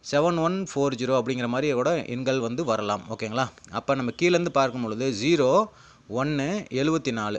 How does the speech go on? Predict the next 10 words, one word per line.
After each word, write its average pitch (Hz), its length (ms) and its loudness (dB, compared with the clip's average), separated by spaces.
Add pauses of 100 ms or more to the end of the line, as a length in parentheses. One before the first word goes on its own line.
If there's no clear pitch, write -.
(120)
ஜீரோ 160 320 2
ஒன்னு 147 200 2
எழுவத்தி 139 340 0
நாலுங்கிற 127 360 -2
நம்பர் 135 300 -2
ரொம்ப 139 240 0
இம்பார்ட்டன்ட்டா 131 480 0
இருக்க 120 240 0
மாதிரி 120 180 -4
இருக்கு. 127 220 -2